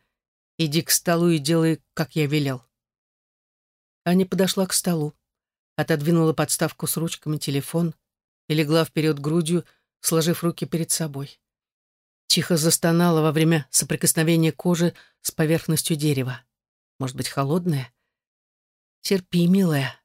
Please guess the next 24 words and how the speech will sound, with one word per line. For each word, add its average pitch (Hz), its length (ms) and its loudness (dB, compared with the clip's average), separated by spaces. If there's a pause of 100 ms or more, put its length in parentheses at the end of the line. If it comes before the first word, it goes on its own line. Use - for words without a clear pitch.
(400)
Это 151 200 -4
далеко 160 360 2
не 170 120 4
самое 160 400 2
страшное, 156 520 -2
что - 180 -4
ты 151 100 -4
сегодня 156 380 0
испытаешь». 131 720 -6 (1000)
Тигран 202 440 2
громко 175 360 2
сглотнул, 160 680 0 (420)
оглядывая 165 540 2
потрясающее 175 840 0
зрелище 170 540 0
круглых, 156 640 -6 (240)
молочно-белых 156 960 -2
булочек. 147 680 -4 (760)
Чёрные 180 380 2
стринги 185 460 2
совершенно 180 500 2
не 175 120 4
прикрывали 175 640 -2
их. - 280 -12